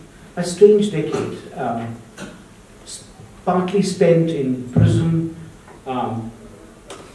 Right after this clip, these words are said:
partly, uh, um, spent in Delhi, um, undergoing a, a long and probably not a very meaningful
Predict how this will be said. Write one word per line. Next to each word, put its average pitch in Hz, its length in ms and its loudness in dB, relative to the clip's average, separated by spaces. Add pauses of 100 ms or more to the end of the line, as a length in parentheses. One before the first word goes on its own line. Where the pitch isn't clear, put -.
(720)
partly, 165 580 -2 (260)
uh, 117 460 -8
um, 113 200 -8 (460)
spent - 760 0 (140)
in 143 200 -4
Delhi, 170 480 2 (400)
um, 117 460 -8 (460)
undergoing 135 720 6
a, 104 300 -4 (480)
a 143 80 0 (100)
long 151 400 -2
and 139 180 0
probably 123 720 -2 (400)
not 160 300 -4
a 156 40 -4
very 139 260 2
meaningful 139 600 -8